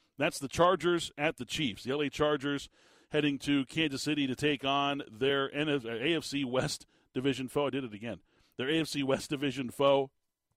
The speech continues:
And it, this is basically a test to see if the Chargers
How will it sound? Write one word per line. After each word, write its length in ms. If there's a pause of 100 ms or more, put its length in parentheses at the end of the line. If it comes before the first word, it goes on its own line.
(680)
And 260
it, 160
this 160
is 100
basically 520
a 80
test 340
to 80
see 220
if 100
the 100
Chargers 560